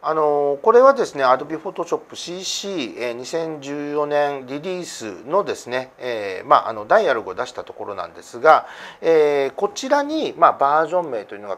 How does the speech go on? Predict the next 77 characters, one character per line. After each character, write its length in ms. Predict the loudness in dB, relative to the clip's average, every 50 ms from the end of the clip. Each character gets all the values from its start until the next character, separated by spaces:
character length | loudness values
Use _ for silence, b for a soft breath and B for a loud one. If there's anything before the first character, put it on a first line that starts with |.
| -8
書 100 | -6 -8
い 60 | -8 -8
て 100 | -10 -12
お 60 | -14
り-、 80 | -14 -16 _ _ -16
ご 100 | -14 -10
ざ 120 | -8 -8
い 40 | -8
ま 60 | -10
す。 120 | -12 -16 -16
二 100 | -18 -12
千 320 | -8 -6 -6 -6 -6 -10
十 460 | -10 -10 -8 -6 -4 -2 -2 -2 -2
四 240 | -2 -2 -2 -2 -6
点 340 | -10 -10 -10 -10 -10 -10 -14 -18
一 220 | -18 -16 -16 -12 -8
点 260 | -6 -6 -6 -6 -6
ゼ 100 | -8 -8
ロ。 80 | -8 -8 -8
あ 60 | -8 -8
れ？ 100 | -8 -8 _ -20 -20 -20 -18 -18
Photoshop 640 | -14 -10 -8 -4 -2 0 -2 -2 -4 -10 -16 -16
っ 20 |
て 300 | -16 -14 _ -10 -10 -10 -10 -12
十 320 | -12 -12 -10 -10 -12 -10
三 200 | -6 -6 -6 -6
と 80 | -6 -4
か 120 | -6 -6
十 200 | -4 -6 -8 -6
四 200 | -6 -6 -6 -6
と 80 | -6 -6
か 80 | -6 -4
じ 60 | -4
ゃ 20 |
な 100 | -4 -4
か 80 | -4 -4
っ 80 | -4
た 80 | -6 -10
っ 60 | -12 -10
け 80 | -12
と。 160 | -12 -12 -14 -16 B B B B B B B B -4
え 640 | 0 2 4 4 4 4 4 4 2 2 0 -2 -4
ー、 40 | -6
実 180 | -8 -4 0 0
は 80 | 0
で 80 | 0 0
す 100 | -4 -6
ね、 60 | -6
こ 100 | -6 -6
の 120 | -8 -8
二 160 | -8 -8 -8 -4
千 260 | -4 -4 -4 -4 -6
十 160 | -8 -6 -6
四 140 | -4 -4 -2
年 240 | -2 -4 -4 -6 -8
リ 120 | -10 -10
リ 140 | -10 -10 -10
ー 40 | -10
ス 180 | -12 -12 -14
を 100 | -14 -14 -16
き 100 | -20 -20
っ 140 | -20 _ _
か 120 | -6 -6 -4
け 160 | -4 -6 -6
に、 320 | -6 -4 -4 -4 -4 -6 -8 -16 _ -10
え 460 | -8 -6 -4 -4 -4 -6 -6 -8 -12 -14
ー、 60 | -18 -20 _ _ -14
あ 80 | -12
の 120 | -10 -10 -10
ー、 600 | -8 -8 -8 -8 -8 -10 -10 -10 -10 -12 -14 -14 -16 -20 _ _ _ _ _ _ _ -18
す 120 | -12 -2 2
べ 140 | 2 2 2
て 100 | 2 -6
の 80 | -10
で 80 | -12 -16 -12
す 100 | -8 -6
ね、 140 | -6 -8